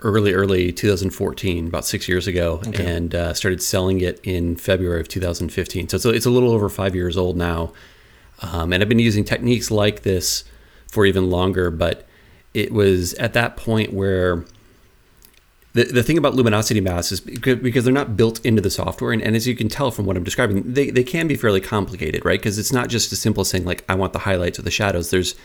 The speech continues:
Speaker 1: different ways of doing it. So I can be very precise as to how quickly it feathers from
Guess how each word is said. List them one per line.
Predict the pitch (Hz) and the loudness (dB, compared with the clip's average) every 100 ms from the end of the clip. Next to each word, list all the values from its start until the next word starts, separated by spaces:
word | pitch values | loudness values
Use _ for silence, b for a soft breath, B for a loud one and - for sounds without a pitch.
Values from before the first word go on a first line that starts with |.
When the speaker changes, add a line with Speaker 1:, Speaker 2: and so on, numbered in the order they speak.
| B B B B - | B B B B 0
Speaker 1:
different | 117 127 123 110 | 4 4 4 4
ways | 104 | 4
of | 95 85 | 4 4
doing | 110 98 | 4 4
it. | 90 | 0
So | - 98 | 0 0
I | |
can | 104 98 | 2 0
be | 90 87 | 0 2
very | 104 110 | 4 4
precise | 107 95 95 98 | 2 0 0 0
as | 92 | -4
to | - | -4
how | 87 101 | -4 -4
quickly | 110 - 87 | -4 -4 -6
it | |
feathers | - 92 92 85 | -2 0 2 0
from | - 90 85 | 0 2 2